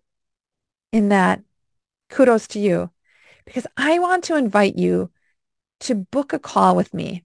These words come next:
a consult call, where we can really dive into these at a deeper level and really set you up for success in twenty twenty-three.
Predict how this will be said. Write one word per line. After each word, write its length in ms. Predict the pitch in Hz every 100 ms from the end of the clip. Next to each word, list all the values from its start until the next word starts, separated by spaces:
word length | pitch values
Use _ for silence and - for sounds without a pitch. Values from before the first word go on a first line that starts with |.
| _
a 80 | 208
consult 520 | - 220 214 - 202
call, 500 | - 190 175 151 196 _ _ _ _ _ _ -
where 140 | 247
we 160 | 254 359
can 260 | - 440
really 480 | 302 247 240 214 208 _ _ - 175
dive 380 | 220 202 226 220
into 340 | 208 196 - 185
these 600 | 180 170 175 175 - - _ _ _ -
at 100 | 202
a 60 | 196
deeper 380 | 185 202 220
level 500 | 202 180 180 254 339 - _ _ _ _ _ _
and 160 | 240 240
really 360 | 240 262 302 311
set 420 | - - 233 -
you 260 | 208 226 -
up 300 | 175 160 - _
for 720 | _ - 190 180 175 175 180 _ _
success 800 | - - 185 - 170 147 - - _ _ _ -
in 140 | 190
twenty 360 | - 185 170 170
twenty-three. 640 | 180 165 170 - - -